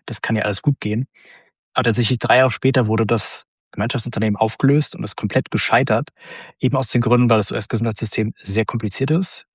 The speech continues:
die Interessen eben auch genau gegengerichtet sind, gegen Neueinsteiger in diesem Bereich, weil eben die etablierten Player da sehr stark Widerstand gegen geleistet haben. Amazon hat natürlich danach gesagt, „Okay, wir haben's zu dritt nicht geschafft, ich probier's jetzt nochmal alleine.“ Aber auch das hat aus meiner Sicht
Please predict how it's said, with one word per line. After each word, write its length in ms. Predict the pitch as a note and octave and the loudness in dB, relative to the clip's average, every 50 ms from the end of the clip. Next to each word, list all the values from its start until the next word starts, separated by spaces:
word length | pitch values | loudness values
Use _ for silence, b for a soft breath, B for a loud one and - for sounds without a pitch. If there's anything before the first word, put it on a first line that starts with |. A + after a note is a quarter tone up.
| _ - - | _ -4 -4
die 80 | A2+ | -2
Interessen 440 | - A2+ - - - C#3 - - - | -2 -2 -6 -2 0 0 0 0 -2
eben 200 | - A#2 A2+ A2+ - | -2 -2 -2 -4 -2
auch 260 | - G#2 - - - _ - | -4 -6 -6 -6 -18 _ -8
genau 240 | - A2+ G#2+ G#2+ G#2+ | -2 0 2 2 2
gegengerichtet 680 | G#2 A#2 B2 C#3 D3 B2+ A2+ G#2+ G#2+ G#2 - - G#2 - | 2 2 4 4 4 4 4 2 2 2 0 -2 -2 0
sind, 180 | A2+ A2 A2 | 0 -2 0
gegen 400 | - A#2 A#2+ A#2 B2+ A#2+ A#2+ A#2+ _ - | 0 0 0 2 0 0 -2 -2 _ -2
Neueinsteiger 800 | G#2 G#2+ A2 B2+ - - A#2 A#2+ - - - A2+ A#2 B2 B2+ | 0 2 2 2 0 0 -2 -4 -4 0 2 2 2 2 0
in 80 | - A#2+ | -2 -4
diesem 200 | A2+ G2+ A2 G#2+ | -6 -4 -4 -4
Bereich, 420 | A2 G2+ G2+ G2 G#2 C#3 D#3 - _ B B B B B B B | -2 0 0 0 0 -2 -4 -6 _ B B B B B B B
weil 140 | - A2+ A2 | -4 -4 -4
eben 100 | B2 A2 | -2 -4
die 80 | A#2 A#2+ | -4 -6
etablierten 440 | - - G#2+ G2+ A#2+ A#2+ - A2+ | -4 -4 -2 0 0 0 0 -2
Player 480 | G#2+ - - A2+ A#2 A#2 A#2+ A#2+ B2 D3 - _ _ _ _ _ _ _ _ _ _ | -4 -2 0 2 4 6 4 4 2 0 -4 _ _ _ _ _ _ _ _ _ _
da 160 | - G#2+ G#2+ | 2 2 2
sehr 160 | G#2 G#2+ A#2 A2 | 4 2 2 0
stark 240 | - - A2+ F#2 | 0 -4 -4 -2
Widerstand 480 | G2 A#2 A#2+ A2+ G2+ - - G2 F#2+ F#2+ | 0 0 0 0 -2 -2 -4 -4 -4 -4
gegen 160 | - G2+ G2 | -4 -4 -4
geleistet 500 | F#2+ F#2+ G2 - A#2 - - - - - | -4 -2 -2 -2 -2 -2 -6 -6 -4 2
haben. 300 | G2 G2 G2+ A2+ B2+ D3+ - B B B B B B B B B B _ - | 2 2 4 2 0 -4 -6 B B B B B B B B B B _ -4
Amazon 300 | - D3+ D#3 - D3+ C3 | 0 0 2 4 4 2
hat 100 | A#2+ - | 2 0
natürlich 240 | A#2+ - - B2+ | -2 -2 -2 -2
danach 220 | - B2 A#2 A2+ - | 0 0 0 0 0
gesagt, 280 | - A#2 A2+ A2+ - | 0 0 0 0 -2
„Okay, 320 | G#2+ G2+ - C3+ C#3+ D3+ D3 | -4 -2 0 2 4 4 4
wir 100 | C#3 A#2 | 2 2
haben's 260 | A2 A2 - - - _ _ - | 2 2 0 -4 -6 _ _ -8
zu 120 | - - | -6 -2
dritt 200 | - B2 C#3+ - | 0 0 0 2
nicht 160 | D#3 C#3 - | 0 -2 0
geschafft, 400 | - C#3 - - C#3+ C3+ - - _ | -2 -2 2 4 4 2 2 -2 _
ich 120 | - - - | -18 -16 -16
probier's 300 | - - - A#2+ - - | -12 -4 -2 -2 -2 -2
jetzt 140 | A#2 - | -4 -2
nochmal 200 | A2 G2 G2 G2 | -2 -2 -2 -4
alleine.“ 380 | - - G2+ G#2 B2+ D#3+ F#3 G3 _ _ B B B B B B B B B B _ | -2 0 0 2 4 4 2 2 _ _ B B B B B B B B B B _
Aber 260 | - B2 C3 C3+ - | 0 2 4 4 2
auch 60 | - - | 2 0
das 300 | - D#3+ C#3+ - - - - | 0 0 0 0 -4 -6 -2
hat 160 | - D3 - | -2 -2 -2
aus 80 | - - | 0 0
meiner 160 | C3+ C3 B2+ | 0 2 2
Sicht 280 | B2+ C3 - - - | 2 0 -2 -6 -14